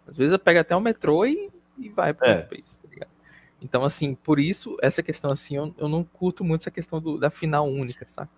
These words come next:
Speaker 2: Tipo assim, se fosse
Speaker 1: Mas
Speaker 2: assim,
Speaker 1: tem
Speaker 2: ah,
Speaker 1: gente que
Speaker 2: o,
Speaker 1: gosta.
Speaker 2: é, um time, é, brasileiro foi com a melhor campanha, então a final dele vai ser aqui no Brasil, vai ser única.
Speaker 1: Sim.
Speaker 2: Acho que seria mais, mais legal. Ah, tipo,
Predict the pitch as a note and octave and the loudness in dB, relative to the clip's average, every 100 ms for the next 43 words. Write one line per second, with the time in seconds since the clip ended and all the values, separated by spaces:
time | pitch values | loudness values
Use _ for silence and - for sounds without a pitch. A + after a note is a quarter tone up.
0 | _ _ - _ _ _ _ _ - E3+ | _ _ -20 _ _ _ _ _ 2 4
1 | F3+ F3 D3+ B2 A2 C#3+ C#3 D#3 D3+ D3+ | 8 8 8 4 4 2 8 8 8 8
2 | C3+ A#2+ B2 A2+ G#2+ G#2+ - - A#2+ A#2+ | 8 10 10 10 10 8 4 8 10 10
3 | B2+ - E3 F3+ E3+ C#3+ A#2 G2 F2 _ | 6 2 4 10 12 12 10 4 -2 _
4 | _ _ - A2+ A2+ A2+ A2+ G#2+ G#2 F2+ | _ _ 2 8 10 12 12 10 8 6
5 | C#3 C3+ C#3 C3+ D#3 F#3 F3+ E3+ E3+ E3 | 6 6 4 8 8 8 6 4 6 6
6 | D#3+ D3+ D3+ D#3 D3 B2 C3+ D3 F#3 G3+ | 4 6 6 6 2 4 6 6 6 4
7 | F3+ - C#3+ D3+ D3+ D3+ E3 C#3 D3 E3 | 0 -6 2 6 6 6 2 6 6 6
8 | D#3+ D#3 D3+ D#3 F3 D#3 D3+ D#3+ D3+ A#2 | 4 4 6 4 2 -2 2 6 6 6
9 | C3+ D3 D3 E3+ B2+ G2 - - _ _ | 4 4 4 2 2 -2 -6 -18 _ _
10 | _ _ _ _ - - C#3 - _ _ | _ _ _ _ -20 -16 -16 -16 _ _
11 | _ _ _ _ _ _ _ _ G#2+ - | _ _ _ _ _ _ _ _ -6 -2
12 | - A#2+ A#2+ A#2+ A2 B2+ B2+ A2 F#2 - | 0 2 4 4 6 8 8 8 6 -2
13 | - - - - A#2+ - - C3+ C3 A#2 | -20 -20 -12 4 4 4 6 10 12 10